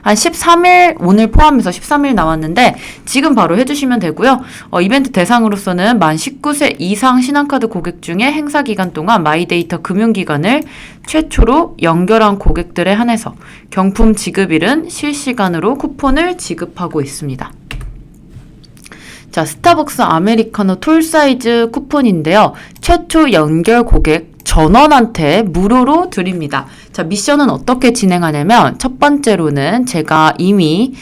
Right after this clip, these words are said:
어, 달성을 해서 이렇게 떴는데 여기에 보시면 미션 일 번에 버튼이 이렇게 응모하기라고 적혀져 있습니다. 이 버튼을 먼저 눌러주는 게 첫 번째 순위고요. 이걸 눌러주시면 저처럼 이런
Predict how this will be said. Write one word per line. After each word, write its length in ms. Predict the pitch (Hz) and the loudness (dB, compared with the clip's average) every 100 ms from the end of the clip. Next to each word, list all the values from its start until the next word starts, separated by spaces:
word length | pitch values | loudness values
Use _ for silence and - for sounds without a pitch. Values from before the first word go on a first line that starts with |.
| - - - | -18 -20 -8
어, 280 | 160 156 156 - - - - - _ - - - - | -2 0 0 -2 -14 -20 -20 -20 _ -20 -20 -16 -2
달성을 580 | - 160 160 247 220 | 2 2 4 4 4
해서 360 | 208 311 311 185 | 4 4 4 4
이렇게 260 | 160 - - | 2 -2 0
떴는데 600 | 233 277 202 175 208 139 | 2 4 4 4 2 4
여기에 380 | 170 180 233 - | 2 4 2 4
보시면 500 | - 170 185 147 143 | 2 4 0 0 2
미션 600 | 202 226 - - 247 247 | 0 0 -4 2 2 2
일 160 | 285 294 | 0 2
번에 460 | 214 220 202 - - - - | 2 4 2 0 -12 -20 -2
버튼이 560 | 180 180 - 220 226 165 | -2 -2 2 4 4 2
이렇게 640 | 214 214 - 156 208 262 - - - | 0 -2 -2 0 0 -2 -12 -20 -6
응모하기라고 1700 | 185 190 196 196 202 233 240 247 226 190 170 190 202 147 151 147 151 151 | 0 4 4 4 6 6 6 6 4 2 2 0 0 2 0 0 -2 0
적혀져 420 | 147 - 196 180 | 0 0 -2 0
있습니다. 460 | 143 160 143 135 127 - - - | -2 -4 -2 -4 -6 -18 -14 -2
이 160 | 220 | 2
버튼을 600 | - 175 - 269 220 202 196 | 4 2 2 2 4 4 2
먼저 440 | 165 175 214 202 | 2 4 4 4
눌러주는 600 | 151 160 196 226 202 175 151 | 2 2 4 2 0 -2 -2
게 100 | 180 | -2
첫 160 | 254 | -2
번째 280 | 262 262 247 | 0 0 0
순위고요. 560 | 247 269 262 202 214 - | 0 -2 -2 2 2 2
이걸 240 | 175 240 165 | 2 2 2
눌러주시면 760 | 160 202 196 160 147 202 285 | 0 0 -2 -4 0 2 0
저처럼 580 | - - - 156 151 - | -4 -4 0 2 0 -2
이런 420 | - 165 180 247 | -8 0 0 0